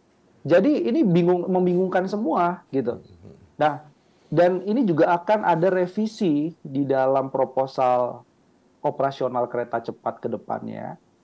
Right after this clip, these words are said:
Speaker 2: Hmm.
Speaker 1: Karena passenger rate-nya itu mungkin akan
Speaker 2: Hmm.
Speaker 1: diturunkan.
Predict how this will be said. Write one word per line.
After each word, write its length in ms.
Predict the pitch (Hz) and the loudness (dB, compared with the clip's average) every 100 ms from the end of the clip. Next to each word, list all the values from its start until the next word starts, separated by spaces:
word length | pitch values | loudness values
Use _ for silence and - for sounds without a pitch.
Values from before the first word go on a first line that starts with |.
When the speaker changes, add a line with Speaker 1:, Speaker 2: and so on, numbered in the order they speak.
| - | -8
Speaker 2:
Hmm. 40 | 120 | -2
Speaker 1:
Karena 400 | 127 165 185 180 | -2 0 -2 -4
passenger 720 | - 151 147 143 139 131 139 127 | -6 -6 -4 -4 -4 0 0 0
rate-nya 480 | 127 127 123 139 143 | -2 -4 -4 -8 -8
itu 160 | 156 | -6
mungkin 400 | 196 139 - - | -6 -6 -10 -8
akan 160 | - 135 | -6 -4
Speaker 2:
Hmm. 80 | 120 | -4
Speaker 1:
diturunkan. 640 | 117 123 143 139 - | -6 -6 -6 -8 -10